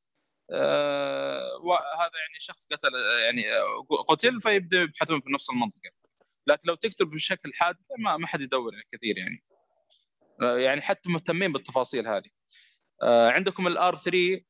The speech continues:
أو ال آر تو، معليش، هي حركة واحدة يمكن إنه يدف الخصم، بس إن الحركة هذه لو مثلا، آه، الشخص هذا واقف في حافة، آه، مكان وضغط ال آر تو فيدف ويطيح من فوق. فلما يطيح من فوق،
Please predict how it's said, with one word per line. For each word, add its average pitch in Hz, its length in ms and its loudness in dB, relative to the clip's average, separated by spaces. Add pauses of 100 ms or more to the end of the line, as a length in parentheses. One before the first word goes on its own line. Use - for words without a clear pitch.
أو 135 400 2
ال 127 200 -2
آر 165 140 2
تو، 165 200 -16
معليش، 135 640 -6
هي 165 100 -2
حركة 190 320 0
واحدة 156 240 0
يمكن 131 380 -8 (840)
إنه 131 80 2
يدف 156 240 0
الخصم، 196 440 0 (800)
بس 143 180 0
إن 208 140 4
الحركة 196 500 0
هذه 185 100 0
لو 160 180 -4 (200)
مثلا، 165 260 -4 (160)
آه، - 360 0
الشخص - 400 0
هذا 143 140 0
واقف 160 280 -2
في 139 120 -8
حافة، 165 400 -6 (240)
آه، 120 160 -2
مكان 160 520 -2 (640)
وضغط 131 500 0
ال 147 180 0
آر 147 140 2
تو 208 380 -4
فيدف 160 440 0
ويطيح 165 320 0
من 143 120 -6
فوق. 110 300 0 (840)
فلما 185 240 -2
يطيح 214 200 -2
من 202 120 -8
فوق، 233 420 0